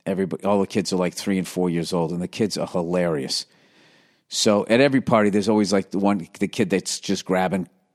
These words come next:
toys. So it was this one kid, was, she was just grabbing the toys. You know, they don't fucking know. They don't know, right? It's just, uh,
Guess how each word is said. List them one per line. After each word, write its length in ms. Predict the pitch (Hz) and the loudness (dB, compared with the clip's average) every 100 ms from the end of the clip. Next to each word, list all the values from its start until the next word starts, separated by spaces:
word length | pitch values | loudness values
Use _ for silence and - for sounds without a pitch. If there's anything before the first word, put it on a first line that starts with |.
| _ - | _ -6
toys. 460 | 98 98 104 - - _ _ _ _ _ _ _ _ _ | 0 2 0 -2 -10 _ _ _ _ _ _ _ _ _
So 160 | - | 0
it 40 | 107 | 0
was 100 | 107 | 2
this 180 | 107 - | -2 0
one 200 | 110 104 | 0 0
kid, 260 | - 101 | 0 -2
was, 220 | 95 - - | -2 -6 -8
she 180 | - 98 | -4 -4
was 100 | 95 | -2
just 180 | 98 - | -4 0
grabbing 320 | 95 90 95 | 2 2 0
the 60 | |
toys. 440 | 90 - 107 101 - | -2 0 2 2 0
You 60 | |
know, 120 | 120 123 | -4 0
they 100 | 143 | 0
don't 160 | 95 | 0
fucking 380 | - - - - | -2 -8 -8 -14
know. 160 | - - | -16 0
They 120 | 151 | 2
don't 160 | 190 190 | 4 4
know, 220 | 170 - - | 4 2 2
right? 260 | 110 135 - - _ - | 2 2 0 -18 _ -20
It's 200 | - - | -14 -6
just, 340 | - 113 - | -2 -2 0
uh, 640 | 120 113 110 110 107 110 | 0 2 2 2 2 2